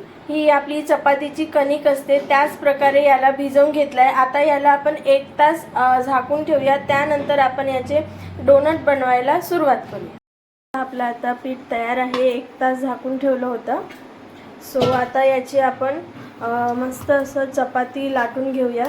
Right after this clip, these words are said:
आपण याची जाडसर अशी चपाती लाटून घेऊया. तिकडे आपण, अ, सुका मैदा घेतलेला आहे आणि साईडला आपण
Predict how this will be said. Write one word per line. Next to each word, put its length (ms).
आपण 140
याची 360
जाडसर 580
अशी 260
चपाती 680
लाटून 400
घेऊया. 400
तिकडे 280
आपण, 460
अ, 220
सुका 440
मैदा 380
घेतलेला 500
आहे 260
आणि 380
साईडला 460
आपण 280